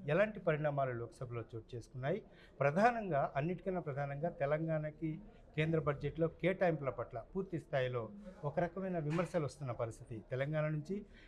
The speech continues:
ఎనిమిది మంది ఎంపీలు ప్రాతినిధ్యం వహిస్తున్నప్పటికీ కూడా ఈ విషయంలో ఎందుకు, ఆ, కేంద్ర ప్రభుత్వాన్ని ఒప్పించలేదనే విమర్శలు కూడా తెర మీదకి వస్తున్నాయి. ఈ సందర్భంలో చేవెళ్ల ఎంపీ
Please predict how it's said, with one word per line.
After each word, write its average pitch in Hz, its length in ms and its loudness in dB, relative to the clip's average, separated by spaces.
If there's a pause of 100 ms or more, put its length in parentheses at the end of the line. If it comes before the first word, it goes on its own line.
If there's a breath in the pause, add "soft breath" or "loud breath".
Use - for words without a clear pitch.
(120)
ఎనిమిది 185 300 6
మంది 196 220 4
ఎంపీలు 165 380 8
ప్రాతినిధ్యం 143 680 6
వహిస్తున్నప్పటికీ 127 680 2
కూడా 147 300 12
ఈ 196 260 8
విషయంలో 196 440 2
ఎందుకు, 160 500 4 (480 loud breath)
ఆ, 147 240 8 (160)
కేంద్ర 170 220 8
ప్రభుత్వాన్ని 156 400 4
ఒప్పించలేదనే 139 720 4
విమర్శలు 190 500 4
కూడా 160 500 6 (320 soft breath)
తెర 143 120 8
మీదకి 131 260 2
వస్తున్నాయి. 117 380 -2 (100)
ఈ 185 160 2
సందర్భంలో 120 760 0 (200)
చేవెళ్ల 120 400 2 (360 loud breath)
ఎంపీ 123 340 0